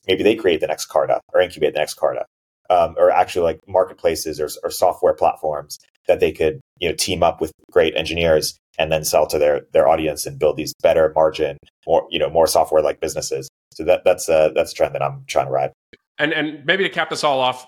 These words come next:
Speaker 2: why is All In still going? If, if you want my real take on it,
Speaker 1: That's
Speaker 2: it's
Speaker 1: okay.
Speaker 2: not, they don't make money. They don't do the ads.
Speaker 1: Yeah.
Speaker 2: They realize how powerful that audience is in terms of all of the things that each one of them is trying to do.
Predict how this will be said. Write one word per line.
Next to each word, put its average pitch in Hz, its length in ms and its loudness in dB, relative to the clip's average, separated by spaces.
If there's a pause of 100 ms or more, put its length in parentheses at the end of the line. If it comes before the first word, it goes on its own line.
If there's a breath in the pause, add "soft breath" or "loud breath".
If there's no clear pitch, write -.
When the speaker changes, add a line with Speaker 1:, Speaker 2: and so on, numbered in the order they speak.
(100)
Speaker 2:
why 135 240 2
is 180 140 -2
All 139 280 2
In 131 140 2
still 127 260 -2
going? 110 320 -4 (1400)
If, 120 220 -6
if 120 120 -10
you 131 80 -4
want 123 220 0
my 113 160 0
real 110 260 -2
take 117 280 -10
on 117 160 -4
it, 156 80 -2
Speaker 1:
That's - 160 2
Speaker 2:
it's - 80 -4
Speaker 1:
okay. 127 140 2
Speaker 2:
not, 131 380 -10
they 120 60 2
don't 123 180 0
make 123 200 -4
money. 113 220 -2
They 110 80 -2
don't 110 140 -4
do 104 80 -12
the - 120 -12
ads. 165 280 -2
Speaker 1:
Yeah. 175 60 2 (500)
Speaker 2:
They 123 260 0
realize 135 560 0
how 113 580 0
powerful 107 720 -2
that 104 240 0
audience 110 440 0
is 151 360 -4
in 113 120 -4
terms 113 300 -2
of 104 100 -4 (160)
all 120 260 4
of 127 60 -2
the 123 100 2
things 110 360 -2
that 110 200 -4
each 120 220 -4
one 107 160 2
of 104 80 -2
them 104 140 -2
is 101 80 -8
trying 98 320 -4
to 110 100 -14
do. 101 220 -8